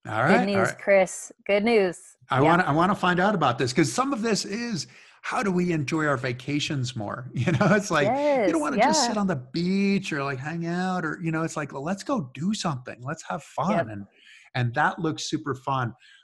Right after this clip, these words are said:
Speaker 1: Okay, last question. We'll, we'll, well, last, last part, we'll get you out of here.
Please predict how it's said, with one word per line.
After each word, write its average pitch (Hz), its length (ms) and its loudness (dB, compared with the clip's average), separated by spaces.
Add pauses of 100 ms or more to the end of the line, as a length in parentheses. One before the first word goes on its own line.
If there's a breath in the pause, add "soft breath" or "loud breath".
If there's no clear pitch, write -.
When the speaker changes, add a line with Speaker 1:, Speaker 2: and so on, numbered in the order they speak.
(120 soft breath)
Speaker 1:
Okay, 156 240 -6 (600)
last 160 400 0
question. 147 340 0
We'll, 120 240 2
we'll, 156 260 -2
well, 131 220 2
last, 135 420 2
last 131 280 -2
part, 139 200 0
we'll 127 120 0
get 127 240 -4
you 123 80 -2
out 107 160 0
of 110 100 -8
here. 107 260 -4